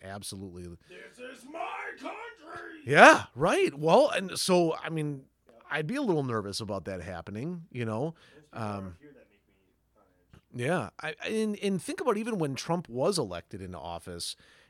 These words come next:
Speaker 1: and how, uh, you know, again, I'll go back to, I woke up that morning. <laughs> I looked outside and I thought, "Well, he hasn't, you know, pushed the nuclear buttons yet," or whatever. And, um, and I think there were a number of people on,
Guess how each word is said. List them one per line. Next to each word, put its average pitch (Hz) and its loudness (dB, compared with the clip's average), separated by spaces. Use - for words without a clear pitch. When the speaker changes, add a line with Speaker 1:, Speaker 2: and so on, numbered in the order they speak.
Speaker 1:
and 123 -4
how, 123 -4
uh, 104 -12
you 151 -2
know, 127 -2
again, 120 -6
I'll 107 -10
go 107 -8
back 107 -4
to, 131 -6
I 90 -8
woke 104 -4
up 143 2
that 123 -2
morning. 131 -2
<laughs> 784 -6
I 127 2
looked 156 2
outside 160 6
and 160 4
I 143 2
thought, 135 4
"Well, 165 8
he 160 8
hasn't, 170 4
you 165 2
know, 143 2
pushed - 2
the 147 -2
nuclear 165 2
buttons 151 0
yet," 170 4
or 131 -2
whatever. 123 0
And, 113 0
um, 110 -4
and 156 -4
I 156 0
think 185 -6
there 160 0
were 135 0
a 123 -4
number 151 0
of 113 -4
people 156 -8
on, 110 -6